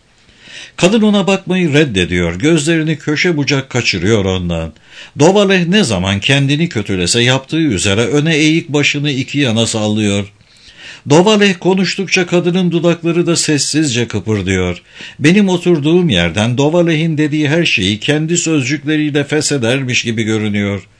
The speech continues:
Kadınla ilgili bir şeyin adamın tepesine attırdığını hissediyorum. Tükürük bezleri şimdiden zehrini salmaya koyulmuş bile. Ama bu sefer ilişmiyor kadına. Soluk benizli, deli fişek bir oğlanın bir apartmanın arkasındaki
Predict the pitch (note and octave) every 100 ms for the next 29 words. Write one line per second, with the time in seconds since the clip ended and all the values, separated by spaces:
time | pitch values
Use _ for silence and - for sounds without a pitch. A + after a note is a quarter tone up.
0 | _ - - - - E3+ A#3 E3 E2 D2+
1 | E2 F#2 B2+ D#3 - D#3+ E3+ - C#3 D#3
2 | E3 D3 D3 D#3 C#3+ D#3 D#3 C#3 C#3+ D#3
3 | A2+ C#3 C3 C3+ A#2 G#2 G2+ G2+ A2 F#2+
4 | F#2 E2+ - - - D3+ C#3+ C#3 E3+ G2+
5 | F#2+ F2 G#2 G#2 E3+ F3 E3 E3 C#3+ D3
6 | D3+ C3 D#3 C#3+ D3 D3 C#3 C#3+ C3+ B2+
7 | C#3 B2 A2+ A#2+ F#2+ F#2+ F#2 F2+ _ _
8 | _ _ _ _ _ _ _ _ - -
9 | - - - G#2+ D#2+ G2 - F2 F#2+ C2
10 | G2+ G2 A2 E2+ F#2 F2 F2+ F2 F2 E2+
11 | E2 - D3+ F3 F3 G#2+ G2+ F2+ G#2+ F#2+
12 | D3 F3 D#3+ D3 E3 C3 D3 D3 C#3+ C#3
13 | C#3 A2+ C#3 - - C3+ - A#2+ C3+ A2+
14 | A2+ - A2 A2+ G2 F2+ F#2+ G#2+